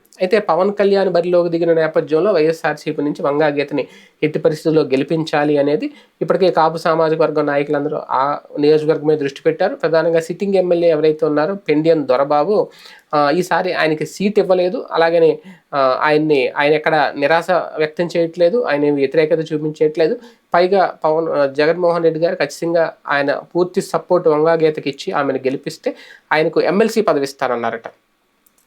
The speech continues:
So అందుకే ఆయన ఎక్కడా పెద్దగా, ఆ, వ్యతిరేకత అయితే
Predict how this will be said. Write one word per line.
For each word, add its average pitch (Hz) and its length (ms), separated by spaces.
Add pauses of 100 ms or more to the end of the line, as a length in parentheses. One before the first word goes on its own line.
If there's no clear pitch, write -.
(160)
So 220 100
అందుకే 180 500
ఆయన 160 320
ఎక్కడా 170 240
పెద్దగా, 156 460 (380)
ఆ, 143 200
వ్యతిరేకత 156 440
అయితే 160 400